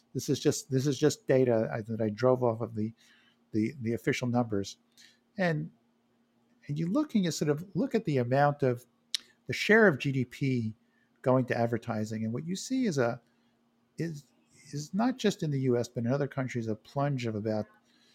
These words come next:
twenty-five percent, uh, between the, uh, between the nineteen,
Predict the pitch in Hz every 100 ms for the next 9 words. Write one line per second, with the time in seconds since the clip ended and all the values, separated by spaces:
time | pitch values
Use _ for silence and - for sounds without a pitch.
0 | _ _ _ _ - 147 143 - 117 113
1 | - 107 - 107 104 - _ _ _ _
2 | _ - 120 117 110 113 - 120 110 107
3 | 120 - 113 107 107 113 - 117 110 123
4 | 131 123 127 117 113